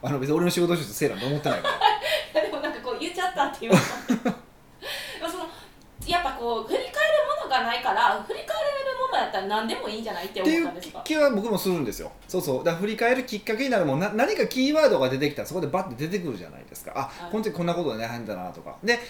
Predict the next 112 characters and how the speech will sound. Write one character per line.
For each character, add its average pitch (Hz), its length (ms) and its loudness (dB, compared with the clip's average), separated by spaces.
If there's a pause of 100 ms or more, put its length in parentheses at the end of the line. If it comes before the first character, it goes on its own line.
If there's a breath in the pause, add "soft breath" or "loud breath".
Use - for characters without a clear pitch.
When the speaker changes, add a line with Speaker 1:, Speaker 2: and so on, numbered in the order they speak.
(120 loud breath)
Speaker 1:
そ 330 180 -2
う 320 40 -4
そ 339 100 -4
う 311 40 0
何 185 200 2
が 208 80 4
で 240 100 0
き 302 80 0
る 320 80 -2
か 247 120 2
っ - 60 -4
て 156 60 -6
い 143 40 -2
う - 20 -6
と、 - 100 -2
こ - 220 -2
ん 294 80 2
だ 294 100 4
け 269 80 -2
積 - 180 -6
み 247 120 2
重 247 80 2 (160)
ね - 20 -2
て 220 140 -2
き 214 80 -4
た 120 100 -2
な。 107 120 -2
だ 202 100 2
か 208 80 4
ら 143 100 4
俺 139 160 2
は 147 180 0
ま 156 120 -4
た 131 100 -6
次 156 220 -6
も 110 120 -6
で 120 120 -6
き 139 80 -4
る 135 80 -2
は 131 100 -6
ず 123 80 -8
だ 101 80 -8
っ 85 60 -8
て - 140 -8
い - 20 -2
う 208 40 0
の 151 100 0
も 123 60 -8
一 - 240 -8
つ - 120 -10
だ 82 100 -6
し、 120 400 2 (320 loud breath)
で、 202 200 2 (280 loud breath)
振 247 120 -4
り 269 100 2
返 370 180 0
っ - 20 -8
た 247 80 -6
時 208 120 0
に、 165 140 0
あ、 - 260 4 (180)
あ 254 180 4
ん 302 100 0
時 247 220 -4
こ 220 180 -4
ん 226 60 0
な 233 80 4
こ 240 100 -2
と 202 60 -2
悩 147 240 2
ん 160 40 -4
で 156 60 -6
た 131 120 0
な 113 200 0
と 113 120 -8
か、 - 120 -14
こ 170 140 -4
ん 190 40 0
な 208 80 0
こ 208 80 0
と 170 80 2
し 127 120 -2
ん 131 80 0
ど 143 80 0
い - 20 0
思 110 160 -6
い - 40 -10
し - 60 -12
た - 60 -10
な。 98 120 -6
で 208 100 2
も 220 40 2
今 233 220 2
や 240 80 6
っ - 20 2
た - 60 -4
ら 147 60 -2
こ 147 80 0
れ 147 60 2
す 143 200 -4
ぐ 165 100 -2
乗 143 140 2
り 147 60 2
越 151 100 -2
え 143 120 4
れ 139 80 2
る 135 100 -2
な 131 160 -2
み 104 100 -6
た 87 160 -8
い 90 60 -8
な、 123 260 -2